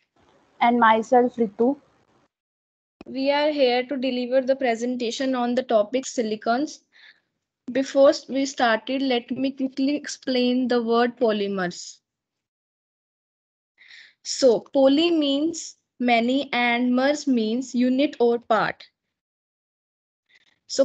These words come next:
Speaker 2: polymers can be classified into two parts, inorganic polymers or organic polymers। Inorganic polymers में सिलिकॉन, फास्फोरस के साथ जो उसके डेरिवेटिव्स है या एल्यूमिनियम,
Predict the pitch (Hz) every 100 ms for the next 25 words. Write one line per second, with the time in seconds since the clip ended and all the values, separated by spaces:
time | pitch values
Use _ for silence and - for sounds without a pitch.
0 | 269 262 262 302 320 311 277 254 262 262
1 | 233 254 269 269 269 254 240 269 262 262
2 | 262 226 214 247 269 262 262 254 254 269
3 | 269 240 226 233 247 262 247 247 240 226
4 | 220 233 233 190 190 180 180 - - -
5 | - 254 269 269 262 277 277 262 269 269
6 | 262 277 277 247 247 269 277 262 240 -
7 | 254 247 269 - - 262 269 233 247 262
8 | 269 247 240 233 233 226 247 247 240 233
9 | 233 233 226 226 254